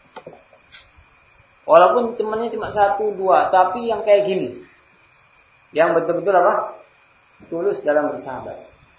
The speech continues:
Kalau berjumpa teman yang seperti ini, jaga baik-baik.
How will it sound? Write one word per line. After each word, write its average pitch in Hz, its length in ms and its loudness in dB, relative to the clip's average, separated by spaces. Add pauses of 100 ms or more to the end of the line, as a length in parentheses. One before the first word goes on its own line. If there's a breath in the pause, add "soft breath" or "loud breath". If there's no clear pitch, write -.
(1400)
Kalau 143 320 -4
berjumpa 208 320 0 (160)
teman 185 260 -4
yang 175 60 -8
seperti 175 320 -10
ini, 180 160 -6 (1200)
jaga 135 380 0
baik-baik. 120 480 -6